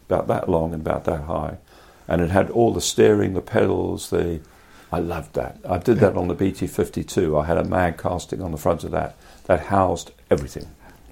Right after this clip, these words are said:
Speaker 1: all the suspension, the steering,
Speaker 2: Yeah.
Speaker 1: everything. Similar thing. So I loved it technically. I loved it physically. It, it was a successful little car in itself.
Speaker 2: Yeah.
Speaker 1: Beautiful little engine, you know. And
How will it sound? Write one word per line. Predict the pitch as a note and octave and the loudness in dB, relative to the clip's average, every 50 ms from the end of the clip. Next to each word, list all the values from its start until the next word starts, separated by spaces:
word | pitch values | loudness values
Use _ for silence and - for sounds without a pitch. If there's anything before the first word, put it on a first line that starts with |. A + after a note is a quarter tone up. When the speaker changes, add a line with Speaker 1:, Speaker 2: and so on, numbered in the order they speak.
| - - | -4 2
Speaker 1:
all | G2 F#2 | 2 4
the | E2+ D#2 | 4 2
suspension, | - - - - - G#2 F#2+ F2+ E2 - - F2 E2+ | -2 -4 -4 0 2 2 2 2 0 -4 -6 -6 -6
the | D#2 - | -6 -6
steering, | - - G2 F#2+ F#2 F2+ F2 F2 | -2 0 0 2 2 2 2 4
Speaker 2:
Yeah. | B2+ A#2+ A#2 C3 - - - - | 6 6 4 4 -2 -10 -12 -10
Speaker 1:
everything. | - - - E2 - - - - - - - - - - - - - - - | -8 -8 -8 -8 -8 -10 -12 -12 -14 -18 -20 -20 -20 -20 -20 -20 -20 -18 -12
Similar | - - - G#2+ F#2+ F2 E2 D#2 C#2+ | -2 2 4 4 4 4 2 2 0
thing. | - - - D#2+ D2 C#2 - - - - - - - - - - - - | 0 0 0 0 0 -4 -8 -10 -16 -20 -20 -20 -20 -20 -20 -20 -18 -4
So | - - A#2+ A2+ - - - | 2 6 6 6 6 4 2
I | G#2+ G#2+ | 2 2
loved | A2+ B2 D#3+ F3 D#3+ C#3+ | 2 4 2 0 0 -2
it | F2 - - - | -4 -4 -4 -6
technically. | - G#2+ G2+ - - - F2+ - - F#2+ - C2+ B1+ - - - | -4 -2 -2 -2 -2 -6 -8 -6 -6 -6 -6 -6 -8 -8 -4 -2
I | G2+ | 0
loved | F#2 F2+ F#2+ G2 - - | 0 2 0 0 0 -2
it | - - - - - _ _ _ _ _ - _ - - - - - - - - - | -6 -6 -6 -10 -20 _ _ _ _ _ -20 _ -20 -20 -20 -20 -20 -20 -20 -2 6
physically. | - B2 A2+ - - - - G2 F#2+ A#2+ E3 D3+ - - - - - - - - - - - - - - - - | 6 6 6 6 0 -4 0 0 0 0 -2 -6 -12 -18 -20 -20 -20 -20 -20 -20 -20 -20 -20 -20 -20 -8 0 4
It, | G2 G2 F#2 - - - | 4 4 4 2 0 2
it | G2 G2 - - - - | 2 2 0 -2 -6 -4
was | G2 E2+ D#2 | -2 -2 -2
a | E2 | -2
successful | D#2 - - - - - - G#2 F#2+ - - F#2 E2+ | -4 -4 -6 -6 -4 0 0 0 0 -2 -4 -4 -4
little | F2 E2+ - E2 D#2 | -4 -4 -4 -4 -6
car | - - - E2+ E2+ F2 E2+ | -4 -2 -2 -2 -2 -2 -4
in | E2+ D#2 | -4 -4
itself. | D2+ D2+ - - F2 E2+ E2 E2 - - - - _ _ - | -4 -6 -4 -4 -2 -2 -2 -4 -6 -10 -20 -20 _ _ -4
Speaker 2:
Yeah. | G#2+ G#2+ G#2+ | -2 0 2
Speaker 1:
Beautiful | G#2+ A#2 B2 A#2+ - G2+ - F#2 F2 F2 | 4 4 4 4 2 -4 -4 -2 -2 -2
little | F2 D#2+ E2+ D#2 | -2 -2 -2 -2
engine, | D#2+ D#2+ D2+ D2+ D2+ D#2 D2 E2 G2 G2 - - - | -2 -2 -2 -4 -6 -6 -8 -8 -8 -12 -16 -14 -10
you | - G2 | -8 -6
know. | F2 F2 F2 F2 - - - - - - - - - - - | -6 -6 -6 -8 -10 -14 -20 -20 -20 -20 -20 -20 -20 -8 -2
And | - G2 F#2+ - | 0 2 2 0